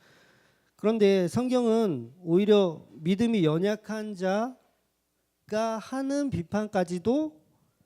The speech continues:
비판하지 말라라고 나와요. 거기. 그러니까 로마서 십사 장 일 절이 그렇게 시작합니다. 아무리 연약한 사람이라도 이 연약한 사람, 믿음이 별로 없는 사람이 믿음이 많은 뭐 목사나 권사나 장로한테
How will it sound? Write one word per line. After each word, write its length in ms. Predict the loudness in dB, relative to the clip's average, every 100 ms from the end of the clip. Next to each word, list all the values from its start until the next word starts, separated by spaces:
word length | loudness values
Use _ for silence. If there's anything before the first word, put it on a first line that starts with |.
| _ _ _ -12
비판하지 540 | -2 0 0 -2 -4
말라라고 540 | -4 -2 0 0 -2 -6
나와요. 340 | -10 -12 -14
거기. 340 | -8 -6 -6 -12 _ -20 _
그러니까 240 | -8 -4
로마서 420 | 0 0 0 -4 -8
십사 460 | -10 -16 -10 -10
장 200 | -8 -8
일 220 | -8 -10 -10
절이 320 | -10 -12 -12
그렇게 360 | -6 -6 -4
시작합니다. 680 | -8 -6 -8 -6 -8 -10 -14 -20 _ -20 -20 -14
아무리 520 | -10 -6 -4 -2 0
연약한 420 | 0 -2 -4 -4
사람이라도 1000 | -2 -2 -2 -4 -4 -4 -2 -2 -2 -4 _ _ -20
이 240 | -8 -4 0
연약한 480 | 0 -2 -4 -6 -4
사람, 340 | -4 -4 -2
믿음이 380 | -4 -4 -6 -4
별로 340 | -2 -2 -2
없는 320 | -4 -4 -6
사람이 760 | -6 -6 -4 -2 -2 -4 -4 -8 _ _ _ _ _ _
믿음이 440 | -10 -8 -6 -4 -2
많은 580 | 0 2 2 0 -4 -18
뭐 240 | -14 -8 -8
목사나 480 | -8 -8 -8 -6
권사나 480 | -4 -2 -2 -4 -6
장로한테 840 | -6 -6 -4 -4 -4 -4 -4 -4